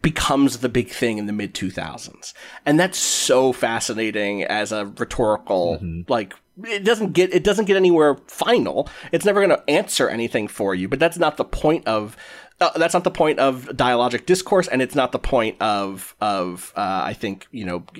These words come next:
Speaker 1: play. I think the answer is to be productive in, in all directions. Like, I, I've, uh,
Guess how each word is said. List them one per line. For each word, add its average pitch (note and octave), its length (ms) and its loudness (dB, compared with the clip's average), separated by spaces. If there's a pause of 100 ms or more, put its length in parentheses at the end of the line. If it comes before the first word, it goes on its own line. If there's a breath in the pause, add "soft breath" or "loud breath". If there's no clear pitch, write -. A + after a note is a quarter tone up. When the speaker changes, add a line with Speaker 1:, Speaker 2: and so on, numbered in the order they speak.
(160)
Speaker 1:
play. A2 480 0 (320 loud breath)
I C3+ 80 0
think C#3+ 160 2
the C3+ 160 4
answer B2+ 240 2
is - 80 -4
to - 80 -10
be A2+ 140 -4
productive G#2 840 -4
in, A2 380 -4
in G#2+ 320 -4 (100)
all A#2 200 2
directions. G2+ 600 -4
Like, G#2+ 120 -2
I, A2+ 180 0
I've, A#2 160 -6
uh, A2 140 -2